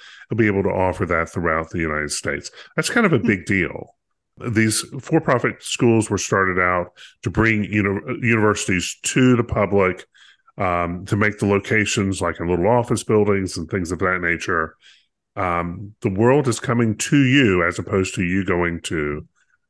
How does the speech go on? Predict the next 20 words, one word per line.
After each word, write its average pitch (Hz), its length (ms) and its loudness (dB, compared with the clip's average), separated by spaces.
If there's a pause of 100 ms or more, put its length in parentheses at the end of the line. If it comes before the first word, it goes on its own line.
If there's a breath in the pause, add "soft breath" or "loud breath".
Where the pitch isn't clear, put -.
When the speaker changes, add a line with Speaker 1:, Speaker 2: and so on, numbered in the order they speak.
(100)
Speaker 1:
the 98 100 -2
university. 95 760 0 (540 soft breath)
Speaker 2:
Mm-hmm. 139 260 -2 (240)
Speaker 1:
And, 90 380 -2
uh, 87 240 -4
obviously 92 580 -2
it 87 240 -6
had 85 280 -2
some, 80 420 -6 (1400)
charged 123 400 2
a 110 40 2
lot 95 440 0 (400)
and 90 140 -2
had 87 220 -2
a 87 40 -4
lot 87 160 0
of 82 80 -4
scandals, 82 500 -2
and 90 160 -6
people 87 220 -4